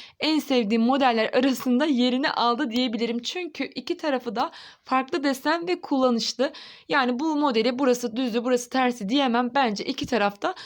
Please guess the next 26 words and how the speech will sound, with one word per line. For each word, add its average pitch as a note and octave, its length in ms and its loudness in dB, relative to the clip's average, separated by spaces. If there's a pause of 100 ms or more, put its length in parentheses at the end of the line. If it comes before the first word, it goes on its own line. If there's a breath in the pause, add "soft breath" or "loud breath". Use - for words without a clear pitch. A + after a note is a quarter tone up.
(260 loud breath)
düz C#4 180 4
arkadaşlar. A3+ 840 0
Bu C#4 100 0
modelden A#3+ 560 0
çok B3+ 260 -4
güzel G3 360 -2
battaniyeler G3 600 -2
olur. F#3+ 240 -4 (300 loud breath)
Çok C#4+ 260 0
güzel A#3 340 0
çantalar, G#3 640 0 (220 loud breath)
yelekler, A3 460 0
hatta A3 520 -4
kırlent B3 460 0
yapımlarında F#3+ 640 -4
bile A#3+ 260 -2 (360 loud breath)
kullanabilirsiniz. B3 1000 0
Uygun C4 300 0
renkleri B3 380 0
kombinlediğiniz A3+ 840 0
zaman G#3 360 0 (300 loud breath)
harika, C#4+ 560 2
e, G#3+ 280 0
işlemeler A#3 560 0
yapabilirsiniz B3 760 0
arkadaşlar. G3+ 720 2